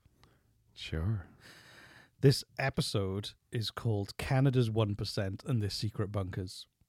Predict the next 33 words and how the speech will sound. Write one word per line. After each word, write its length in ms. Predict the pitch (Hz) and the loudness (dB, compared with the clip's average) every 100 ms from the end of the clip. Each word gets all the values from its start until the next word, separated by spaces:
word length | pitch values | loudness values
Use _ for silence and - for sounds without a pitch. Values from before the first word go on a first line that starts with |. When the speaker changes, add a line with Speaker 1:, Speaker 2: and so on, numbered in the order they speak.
| _ _ _ _ _ _ _ - - | _ _ _ _ _ _ _ -6 2
Speaker 1:
Ooh. 920 | 107 220 302 143 107 95 90 85 80 76 - - | 6 8 12 12 12 8 6 4 2 -2 -4 4
Speaker 2:
We 60 | |
haven't 120 | 127 | 6
done 140 | 139 131 | 8 8
a 40 | |
bunker 380 | 113 120 131 120 | 6 4 4 2
episode 360 | 92 - 104 98 | 0 -4 0 6
in 60 | |
Speaker 1:
We 60 | 98 | 10
Speaker 2:
a 20 | |
Speaker 1:
haven't 160 | 160 226 | 10 10
Speaker 2:
while. 80 | 113 | 10
Speaker 1:
done 60 | |
a 40 | 107 | 10
bunker 240 | 104 98 | 10 8
episode 260 | 90 95 90 | 6 6 6
in 60 | |
a 80 | 90 | 6
while. 180 | 92 120 | 8 8
Speaker 2:
One 100 | 143 | 8
of 100 | 120 | 8
our 100 | 107 | 6
Speaker 1:
Right. 100 | 92 | 6
Speaker 2:
first, 520 | 160 143 131 - - _ - | 10 10 10 2 -10 _ -4
like, 240 | 123 - | -4 -4
third 400 | - - 139 151 | -2 6 8 8
episode, 500 | 170 - - 208 214 | 4 2 -2 -2 -2
first, 420 | - 139 143 - - | 2 4 4 0 -4
second 340 | 139 147 165 | -2 2 2
episode, 440 | 175 - 214 226 156 | 0 -2 -4 -2 0
not 140 | 127 | 0
first 260 | - 107 101 | 2 2 0
episode, 380 | 92 - 95 | -6 -4 -4